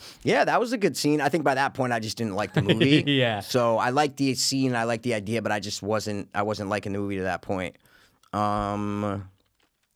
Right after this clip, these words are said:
Speaker 1: yeah, all right. I guess I'll say when we first have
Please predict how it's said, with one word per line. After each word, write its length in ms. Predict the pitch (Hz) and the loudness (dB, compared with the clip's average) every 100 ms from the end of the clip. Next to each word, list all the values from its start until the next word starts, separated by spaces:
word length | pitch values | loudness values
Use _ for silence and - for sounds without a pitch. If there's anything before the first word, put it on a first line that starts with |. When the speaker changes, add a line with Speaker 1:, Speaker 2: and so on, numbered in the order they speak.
| - _ _ _ - _ - - - - _ - _ - _ _ _ - _ - - 120 | -20 _ _ _ -20 _ -20 -20 -20 -20 _ -20 _ -20 _ _ _ -14 _ -20 -12 -4
Speaker 1:
yeah, 400 | 226 233 226 226 | 4 4 6 4
all 100 | 208 | 4
right. 220 | 175 151 - | 4 2 2
I 180 | 180 | 2
guess 240 | 170 196 196 | 4 2 4
I'll 140 | 175 | 2
say 320 | 143 160 151 | 4 4 4
when 280 | 139 139 135 | 4 4 4
we 100 | 131 | 2
first 480 | 131 - 139 131 - | 0 2 2 2 2
have 600 | 143 131 131 123 120 110 | 2 4 4 2 0 -4